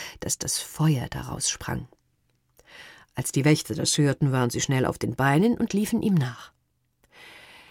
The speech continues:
Da Eulenspiegel hörte, dass sie ihm nachliefen, rannte er vor den Wächtern her und nahm die Flucht zu dem Saumarkt hin, die Wächter immer hinter ihm her.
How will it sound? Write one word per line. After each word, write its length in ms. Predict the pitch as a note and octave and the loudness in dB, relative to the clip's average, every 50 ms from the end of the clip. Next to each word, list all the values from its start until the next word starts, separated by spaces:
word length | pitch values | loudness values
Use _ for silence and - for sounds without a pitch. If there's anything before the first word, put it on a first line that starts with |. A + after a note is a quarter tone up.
| - - - _ _ _ _ _ _ _ _ _ _ _ _ | -20 -20 -20 _ _ _ _ _ _ _ _ _ _ _ _
Da 400 | - F#3+ F#3 F#3 F#3 F3 E3+ E3+ - | -2 0 2 2 0 0 -2 -4 -4
Eulenspiegel 640 | - G3 A#3 A#3+ A#3+ E3+ - - - - - B2+ B2 - | -4 -4 -2 -2 -2 -4 -4 -4 -6 -6 -6 -6 -8 -6
hörte, 260 | - G#3+ A3+ - - - | -8 -8 -8 -8 -10 -8
dass 160 | - D3 - | -6 -4 -4
sie 100 | - - | -2 -2
ihm 200 | - C3 C3+ C3 | 0 0 0 0
nachliefen, 640 | C3 C3 B2+ B2+ - - - F#3+ F#3+ - - F#3 | 0 0 -2 -4 -6 -6 -6 -6 -4 -4 -4 -4
rannte 420 | E3 - D3 F3 A3+ C#4 - - C4+ | -4 -2 0 0 0 0 0 -2 -4
er 260 | - A3+ A3+ A3+ A3+ | -2 -2 -4 -4 -6
vor 340 | - - - - G#3 A3+ A#3 | -8 -8 -2 0 2 2 2
den 240 | G#3+ G3+ E3+ D#3 D3 | 2 2 2 2 2
Wächtern 340 | D3 D3 - - - A#2+ B2 | 0 -2 -2 -4 -6 -6 -6
her 380 | A#2+ B2+ C#3+ D#3+ G3+ A3 - | -2 0 0 2 2 0 0
und 160 | - F#3 - | -4 -2 0
nahm 260 | E3+ E3+ F#3 G#3+ A#3+ - | 0 0 2 0 -2 -2
die 100 | G#3+ G3+ | -4 -6
Flucht 440 | - - - F4 E4 - - - | -4 -2 0 0 0 -2 -4 -2
zu 100 | - F#3+ | 0 0
dem 220 | E3 D#3 C#3+ C3+ B2+ | 2 2 2 2 2
Saumarkt 580 | B2+ B2+ B2+ C3 B2+ C3 C3 C#3+ D#3+ - - | 2 2 2 2 2 2 2 0 0 -2 -4
hin, 220 | - - A#3 C#4 F#4+ - - - - _ _ _ _ _ _ _ _ - | -4 0 0 0 0 0 -4 -16 -20 _ _ _ _ _ _ _ _ 0
die 80 | B2+ | 2
Wächter 280 | D#3 - - - - - | 2 2 2 0 -2 0
immer 160 | B3 C4 B3+ | 2 2 2
hinter 320 | G#3+ - F#3 F#3 - - | 2 2 0 0 0 -2
ihm 120 | - F#3+ F#3+ | -2 -2 -4
her. 320 | F3 - - B2 B2 B2+ | -4 -4 -8 -10 -10 -12